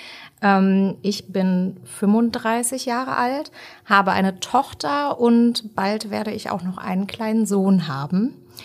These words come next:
Äh, ich bin studierte Medienwissenschaftlerin und Theaterwissenschaftlerin. Ähm, aber ja, habe mich mit Loppi ein bisschen von der Universität wegbewegt in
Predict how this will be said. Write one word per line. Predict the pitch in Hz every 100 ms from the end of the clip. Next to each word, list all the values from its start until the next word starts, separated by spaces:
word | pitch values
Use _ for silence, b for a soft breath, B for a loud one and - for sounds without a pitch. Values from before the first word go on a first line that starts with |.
| B B -
Äh, | 190 185 196
ich | 190
bin | 214 202
studierte | 196 - 190 202 226 233 214 190 185 175 -
Medienwissenschaftlerin | 202 190 208 185 180 185 180 180 175 170 170
und | - 170 180 -
Theaterwissenschaftlerin. | - - - 180 165 160 170 170 165 - 180 226 302 - B B B B -
Ähm, | 208 196 196 202 202 202 202 -
aber | 165 185 190 196 208
ja, | 202 180
habe | 196 190
mich | 196 202 -
mit | 196 190 185
Loppi | 208 214
ein | 196 185
bisschen | 202 208
von | - 190
der | 180
Universität | 190 185 180 175 202 190 180
wegbewegt | 214 233 226 254 262
in | - 196 202